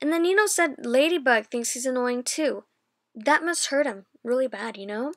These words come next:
Secondly, he found out that Ladybug let Carapace and Rena Rouge know each other's identities. This must hurt him really bad.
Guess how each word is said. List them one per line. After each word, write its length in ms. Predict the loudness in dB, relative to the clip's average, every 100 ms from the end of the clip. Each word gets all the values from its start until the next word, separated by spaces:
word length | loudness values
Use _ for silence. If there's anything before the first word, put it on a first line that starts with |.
| _
Secondly, 1000 | -4 0 8 8 8 2 0 0 -4 -8 -16
he 320 | -2 0 2
found 360 | 6 6 8
out 260 | 10 10 10
that 200 | 8 8
Ladybug 480 | 6 6 6 6 6
let 200 | 4 2
Carapace 600 | 2 4 4 2 0 0
and 140 | 0
Rena 260 | 0 2 0
Rouge 360 | 0 0 0 -2
know 140 | 0
each 160 | 2 2
other's 220 | 2 2
identities. 720 | 2 4 2 2 -4 -8 -12 4
This 400 | 6 6 4 -2
must 240 | -2 0
hurt 180 | 2 2
him 120 | 4
really 220 | 4 4
bad. 500 | 2 -4 -6 -8 -12